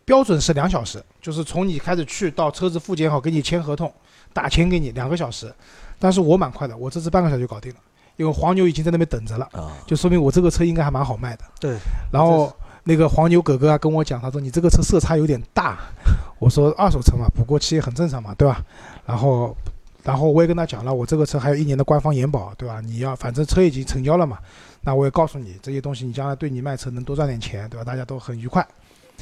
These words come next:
Speaker 1: 然后优信呢是这样的，优信最大的区别是说，它检测的流程上本身来说和那两家人家没有太多区别，但是它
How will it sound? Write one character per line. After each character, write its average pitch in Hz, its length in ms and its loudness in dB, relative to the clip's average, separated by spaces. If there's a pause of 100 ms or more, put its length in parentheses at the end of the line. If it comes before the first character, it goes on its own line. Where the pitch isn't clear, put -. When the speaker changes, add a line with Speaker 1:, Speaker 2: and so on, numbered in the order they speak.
(360)
Speaker 1:
然 160 100 4
后 220 140 6
优 294 200 6
信 302 160 4
呢 196 100 4
是 - 80 -4
这 202 60 6
样 165 120 4
的， 117 140 -4
优 240 160 4
信 254 160 4
最 233 100 6
大 220 80 8
的 185 60 6
区 190 160 2
别 165 120 8
是 151 180 2
说， 160 220 6 (240)
它 277 140 4
检 151 240 4
测 175 120 8
的 226 120 8
流 135 240 6
程 131 220 6
上 123 220 6
本 117 120 0
身 170 200 2
来 151 120 4
说 143 160 2
和 143 120 2
那 165 120 4
两 123 160 0
家 135 140 0
人 131 120 -2
家 123 180 -2
没 135 100 -4
有 160 100 -4
太 147 140 0
多 127 100 -2
区 - 160 -10
别， 110 140 -12
但 165 120 -2
是 160 60 -2
它 165 160 -2